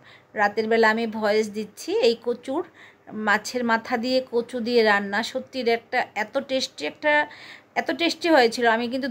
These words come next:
দুই দিন লাগিয়ে খেয়েছিলাম জানো, ভীষণ টেস্ট হয়েছে। যারা খেয়েছে সবাই বলেছে খুব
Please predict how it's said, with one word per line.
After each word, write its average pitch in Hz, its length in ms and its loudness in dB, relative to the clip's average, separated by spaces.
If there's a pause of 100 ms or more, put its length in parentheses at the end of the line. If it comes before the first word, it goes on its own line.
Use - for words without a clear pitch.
দুই 254 120 -6
দিন 254 180 0
লাগিয়ে 269 380 4
খেয়েছিলাম 220 580 -4
জানো, 220 240 -2 (180)
ভীষণ 233 420 -4
টেস্ট 220 340 -4
হয়েছে। 220 340 -2 (580)
যারা 214 280 2
খেয়েছে 254 400 -4
সবাই 220 420 -2
বলেছে 240 360 -2 (160)
খুব - 180 -12